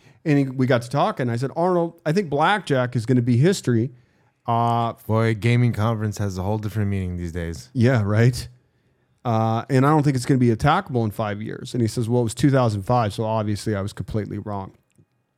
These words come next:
Speaker 1: Well, Max Rubin says, "The blackjack players are smarter than the casino operators. Fact of life. Those guys are watching somebody else's money.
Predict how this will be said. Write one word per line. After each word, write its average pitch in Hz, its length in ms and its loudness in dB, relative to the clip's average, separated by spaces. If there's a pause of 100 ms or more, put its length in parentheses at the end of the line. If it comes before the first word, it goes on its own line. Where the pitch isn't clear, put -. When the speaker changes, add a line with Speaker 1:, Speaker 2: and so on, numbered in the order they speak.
(380)
Speaker 1:
Well, 117 200 2
Max 147 320 2
Rubin 135 320 4
says, 123 260 0
"The 123 80 0
blackjack 156 580 -2
players 113 420 0
are 123 100 -8
smarter 113 720 -2
than 107 180 -2
the 104 60 -2
casino 101 580 -6
operators. 95 760 -10 (160)
Fact 123 320 2
of 117 80 0
life. 101 360 -8 (600)
Those 170 200 4
guys 156 280 2
are 139 60 2
watching 131 420 2
somebody 110 380 0
else's 131 440 2
money. 104 340 -12